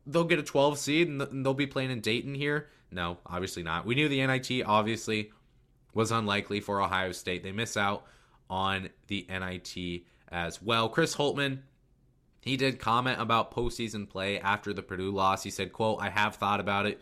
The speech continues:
We have some injuries beyond kind of what's public that make it difficult right now. They're not significant, but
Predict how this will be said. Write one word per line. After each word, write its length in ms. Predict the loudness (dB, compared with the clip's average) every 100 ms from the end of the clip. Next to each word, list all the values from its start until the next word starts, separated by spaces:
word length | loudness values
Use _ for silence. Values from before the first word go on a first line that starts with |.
| -16 -20 -20 -4
We 100 | 0
have 100 | 0
some 140 | 0
injuries 420 | -2 -2 2 0 0
beyond 460 | -4 0 0 0
kind 220 | -2 -2
of 60 | 0
what's 200 | -2 -2
public 540 | 0 2 4 2 -2 -16 _ _ -6
that 320 | 0 2 2 -2
make 160 | -4
it 100 | -2
difficult 360 | -4 -2 -2 0
right 220 | 2 0
now. 400 | 0 2 2 0 -10 -20 -20 _ 2
They're 180 | 4
not 220 | 4 2 0
significant, 840 | -6 2 2 2 2 2 0 0
but 320 | 2 2 0